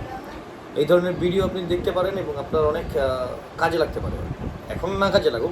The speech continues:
কিন্তু একটা সময় না একটা সময় যদি আপনি এরকম ধরনের আইডিয়া আপনার দরকার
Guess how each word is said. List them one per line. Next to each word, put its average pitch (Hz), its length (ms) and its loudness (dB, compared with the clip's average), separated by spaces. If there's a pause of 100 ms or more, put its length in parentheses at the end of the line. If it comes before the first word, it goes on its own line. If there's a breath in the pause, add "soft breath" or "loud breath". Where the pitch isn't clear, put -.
(120)
কিন্তু 120 200 -4
একটা 120 200 -4
সময় 139 240 -4
না 123 60 -4
একটা - 180 -6
সময় 170 140 -4
যদি 117 200 -4
আপনি 107 300 -6 (100)
এরকম 143 300 -2
ধরনের 135 340 0 (420 loud breath)
আইডিয়া 127 380 4
আপনার 127 300 -2
দরকার 143 280 4